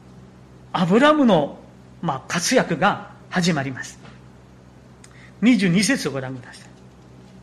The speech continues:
その人たちはそこを、そこからソドムの方へ進んでいった。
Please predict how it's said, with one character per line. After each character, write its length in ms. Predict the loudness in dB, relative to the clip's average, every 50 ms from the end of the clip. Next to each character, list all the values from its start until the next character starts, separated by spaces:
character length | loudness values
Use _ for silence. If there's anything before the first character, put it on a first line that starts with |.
| -20 -20 -20 -20 -20 -20 -20 -20 -20 -20 -20 -20 -20 -20 -20 -20 -20 -20 -20 -20 -20 -20 -20 -20 -12
そ 120 | -8 0 2
の 120 | 4 4
人 120 | 6 6 4
た 80 | 4
ち 120 | 4 4 2
は 120 | 2 4
そ 120 | 2 2
こ 120 | 2 4 4
を、 280 | 4 2 0 -4 -8 -12
そ 180 | -6 -4 -4
こ 60 | -2 -2
か 80 | -2
ら 320 | -2 -2 -4 -6 -8 -18 -20 -20 -20 -20 -20 -20 -20 -18 -8
ソ 140 | -6 -2 0
ド 160 | 2 2 4
ム 100 | 4 4
の 140 | 4 2 2
方 260 | 2 2 2 2 2
へ 180 | 2 0 0 0
進 420 | -2 -2 -2 -2 0 0 -2 -2
ん 40 | -2
で 140 | -2 -4 -4
い 60 | -6
っ 40 | -10 -16 -18 -18
た。 180 | -16 -16 -16